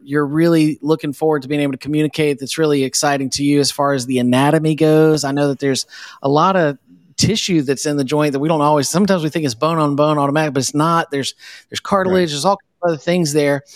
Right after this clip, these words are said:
Speaker 1: Anything in particular that sticks out to you that you're really excited for people to, to hear about?
Speaker 2: Well, what excites me is just having the opportunity to talk to, um, a group of patients and, and caregivers, um, who have been affected by this.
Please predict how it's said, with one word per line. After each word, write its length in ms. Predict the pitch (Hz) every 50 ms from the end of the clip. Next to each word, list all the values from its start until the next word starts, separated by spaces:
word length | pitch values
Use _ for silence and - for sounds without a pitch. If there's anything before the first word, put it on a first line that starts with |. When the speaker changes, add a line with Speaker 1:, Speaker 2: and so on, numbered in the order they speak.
| - - - - - - -
Speaker 1:
Anything 260 | 180 214 196 208 196
in 60 | 190
particular 280 | 165 175 190 185 180 151
that 60 | 135
sticks 300 | - - - 170 - -
out 160 | 170 165 156
to 80 | - 160
you 40 |
that 60 | 156 151
you're 100 | 135 131
really 220 | 139 156 156 151
excited 340 | 143 - 165 151 147 147 135
for 80 | -
people 280 | 135 - 156 147 147 139
to, 240 | 139 135 135 135 - _
to 100 | - 143
hear 160 | 131 - 147 151
about? 320 | 139 156 156 156 - _ _ _ _ _ _ _ _ _ _ _ _ _ _ _ _ _ - - - - _ -
Speaker 2:
Well, 260 | 196 196 190 185 185 -
what 160 | - 156 190 170
excites 440 | - - - 131 123 120 117 -
me 160 | 127 123 120 120
is 200 | 120 113 113 -
just 240 | - 123 113 - -
having 240 | 123 120 110 113 110
the 80 | 110
opportunity 600 | 104 90 98 - - - 101 107 101 104 104 104 98
to 100 | - 95
talk 380 | - - - 110 101 - -
to, 480 | - - 110 104 104 104 104 101 101 - - - - _ _ _ _ -
um, 500 | 107 104 101 98 98 98 98 95 95 98 - _ _ _ _ _ _ _ - - -
a 60 | - 110
group 220 | 110 127 120 120
of 80 | 117 -
patients 500 | - 120 113 107 - 120 110 107 104 -
and, 180 | 101 101 - -
and 260 | - 104 104 101 98 92
caregivers, 840 | - - 120 120 117 113 110 98 92 95 92 92 92 90 - - _ _ _ _ _ _ _ _ _ -
um, 200 | 104 104 101 104
who 180 | - - 120
have 140 | 113 113 104
been 140 | 107 107 104
affected 420 | 98 - - 113 104 - - 92
by 140 | 90 92 90
this. 320 | 90 95 95 - - -